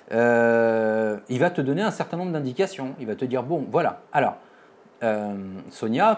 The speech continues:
pour pouvoir faire ça, il va falloir faire ça. Le clignotant se trouve là. Pour pouvoir réussir à démarrer, il faudra faire ça. » Il va te donner des explications simples. Et tu vas devoir reproduire ce qu'il te demande. Ça va avoir pour but de, bah, de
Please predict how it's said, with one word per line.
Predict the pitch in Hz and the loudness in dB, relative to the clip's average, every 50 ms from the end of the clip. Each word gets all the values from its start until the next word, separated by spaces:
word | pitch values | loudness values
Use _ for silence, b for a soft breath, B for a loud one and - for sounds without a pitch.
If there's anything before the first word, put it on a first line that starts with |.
| 220 | 0
pour | - 123 | -6 -12
pouvoir | - - - 110 98 113 156 160 135 - | -12 -12 -12 -10 -4 -2 0 0 0 0
faire | - - - - | -4 -10 -10 -8
ça, | - - 202 214 | -6 -4 -4 -2
il | 208 151 | -2 -4
va | 123 117 | -4 -6
falloir | - - 147 151 147 - | -4 -4 -4 -4 -4 -4
faire | - 139 - | -8 -10 -8
ça. | - - - - - - - - - - | -8 -8 -8 -8 -10 -20 -20 -20 -18 -12
Le | - 107 127 | -10 -8 -8
clignotant | - - 127 117 113 107 104 - - 123 135 | -8 -8 -8 -6 -6 -6 -6 -8 -8 -10 -10
se | 135 - 131 | -8 -10 -10
trouve | - - - 196 180 139 | -8 -4 -2 -2 0 0
là. | 110 92 - - B B B B B B | -2 -4 -6 -10 B B B B B B
Pour | 110 - | -18 -14
pouvoir | - 120 113 139 151 127 | -8 -2 2 2 2 4
réussir | 143 139 135 - - 131 | 2 0 0 0 0 0
à | 135 | 2
démarrer, | 123 127 120 113 110 113 147 196 | 2 2 2 2 2 2 0 0
il | 214 | -2
faudra | 202 - 151 135 135 | -4 -4 -2 -2 -2
faire | 135 - 143 - | -2 -4 -8 -8
ça. » | - - - - | -8 -10 -6 -2
Il | 131 | 0
va | 135 185 190 | 0 0 0
te | - 226 | 0 0
donner | 190 202 214 247 233 | 0 2 0 0 0
des | 214 175 151 | 0 0 -2
explications | 151 147 - - 156 - 160 156 156 - 214 202 | -2 -8 -10 -12 -6 -4 -4 -4 -4 -6 -8 -6
simples. | - - 151 110 95 - - - - - - - - - - - B B B B - | -6 -6 -6 -6 -6 -8 -14 -20 -20 -20 -20 -20 -20 -20 -20 -20 B B B B 0
Et | - 127 | 0 0
tu | - - 175 | 2 2 4
vas | 233 247 | 4 6
devoir | 214 214 208 226 175 | 6 6 6 6 8
reproduire | 156 196 196 - - 208 180 165 220 233 | 6 4 4 4 4 4 4 4 2 -2
ce | 233 - | -2 -4
qu'il | - 196 175 | -6 -6 -4
te | - 180 | -2 -2
demande. | 165 143 135 123 104 95 87 82 - - - B B B B B B B | -2 0 -2 -2 -2 -6 -10 -14 -18 -20 -20 B B B B B B B
Ça | - - 117 | -2 2 4
va | 120 135 151 160 | 8 10 10 10
avoir | 160 151 156 170 156 - | 10 8 8 6 4 4
pour | - - 151 139 | 2 -2 -2 -2
but | 135 175 170 | 0 -2 -2
de, | 131 123 123 117 113 - | 0 0 0 0 0 -2
bah, | 113 107 | -2 -2
de | 101 117 117 113 | -2 -2 -4 -4